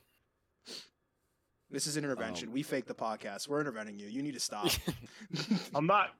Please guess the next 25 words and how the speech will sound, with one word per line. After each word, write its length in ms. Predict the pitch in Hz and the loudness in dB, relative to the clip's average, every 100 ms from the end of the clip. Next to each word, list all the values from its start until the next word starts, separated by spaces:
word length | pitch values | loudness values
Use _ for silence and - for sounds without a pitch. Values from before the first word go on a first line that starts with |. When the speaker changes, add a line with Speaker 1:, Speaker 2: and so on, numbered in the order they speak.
| _ - 175 | _ -4 0
Speaker 3:
I'm 80 | 147 | 2
not 160 | 247 | 4
gonna 160 | 185 143 | 4 2
stop. 260 | - 147 151 | 4 4 6
Look, 140 | 156 | 6
I 100 | 156 | 6
have, 340 | 151 190 180 - | 6 6 4 2
I 100 | 165 | 2
have 240 | 147 208 196 | 4 4 4
one 240 | 202 196 | 2 2
sitting 500 | - 160 165 175 190 196 | 4 6 6 4 2 -2
in 180 | 160 147 | 0 4
my 140 | 147 | 6
Speaker 2:
Oh, 220 | 139 143 143 | 10 10 10
I 140 | 160 | 10
was 100 | 151 | 8
Speaker 3:
D 60 | 165 | 6
M, 60 | 151 | 4
Speaker 2:
ba-, 60 | |
Speaker 3:
in 80 | 160 | 6
Speaker 2:
okay, 80 | 160 | 8
Speaker 3:
my 140 | 151 | 8
Speaker 2:
that, 120 | 123 143 | 6 2
Speaker 3:
drafts 260 | 143 - | 0 -2
right 160 | - | -4